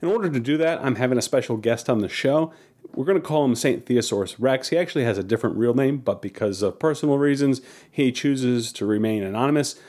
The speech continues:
Saint Theosaurus Rex, been on the show before to talk about political stuff because he is a poli-sci major, and he's also recently an ordained minister. Um, so I think he b-,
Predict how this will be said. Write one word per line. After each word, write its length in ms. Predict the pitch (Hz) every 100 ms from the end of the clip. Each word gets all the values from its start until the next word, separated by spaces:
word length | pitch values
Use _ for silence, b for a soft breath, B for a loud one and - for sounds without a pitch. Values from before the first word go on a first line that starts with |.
| B B
Saint 320 | - 160 135 120
Theosaurus 540 | 123 110 120 104 -
Rex, 400 | 156 151 - -
been 280 | - - 131
on 80 | 120
the 40 |
show 220 | 104 127
before 520 | 110 95 - 175 175 151
to 100 | 156
talk 260 | 139 123
about 240 | 123 107 -
political 380 | 170 185 175 170
stuff 580 | - 165 170 - -
because 320 | - 139 156 143
he 140 | 165
is 160 | 151 147
a 120 | 139
poli-sci 960 | - - 147 151 147 - - 143 139
major, 560 | 120 123 165 208 214 - b b b -
and 320 | 180 220 233
he's 160 | 185 170
also 280 | 214 -
recently 520 | 175 151 165 175 160 127
an 140 | 117
ordained 800 | 139 160 131 139 147 165 156 160 _ -
minister. 800 | 107 113 220 - - - 58 - b b b b -
Um, 440 | 107 113 113 120
so 160 | 117 127
I 60 |
think 200 | 139 135
he 200 | 139 127
b-, 240 | 120 117